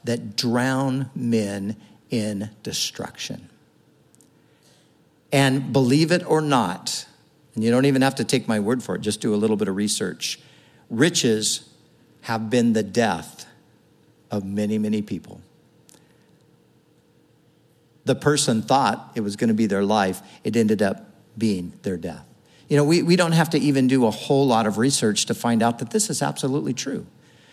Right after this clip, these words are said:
I mean, think of the people who are the richest. They're oftentimes, more times than not, they are the most miserable of people.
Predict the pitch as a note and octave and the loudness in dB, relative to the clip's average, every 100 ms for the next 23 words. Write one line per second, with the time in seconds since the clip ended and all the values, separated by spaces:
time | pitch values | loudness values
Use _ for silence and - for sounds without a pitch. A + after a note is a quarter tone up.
0 | - D#3 D#3+ D#3 D#3+ D#3+ C#3+ C3+ - - | -6 0 2 2 0 2 0 -2 -14 -6
1 | C#3 - D3 D3 C#3+ D3 C#3 - C#3 C3+ | -4 0 0 0 0 2 2 2 2 2
2 | C#3 C#3 - - - - B2+ C#3+ - - | 0 -4 -16 -20 -16 -4 0 0 0 -4
3 | - - - - - D3+ D#3 D#3 D#3 F3+ | -6 -6 -12 -20 -4 0 0 2 0 0
4 | F#3+ E3 - F#3 G3+ A#2+ - C3+ F3+ G#3 | -2 -2 -4 -4 -2 -2 -2 0 0 0
5 | - G#3 F#3 - F#3 D3+ G3+ C4+ G#3 - | -2 -2 -2 0 0 2 0 -2 -6 -10
6 | - _ _ - - - - - - E3+ | -12 _ _ -20 -18 -18 -18 -8 -2 0
7 | - D3 D#3 D#3 D#3+ E3 - D3 A3 F3 | 0 0 2 0 0 -2 -2 0 0 0
8 | C3+ C#3+ E3 - A#3 - | -4 -4 -4 -4 -4 -8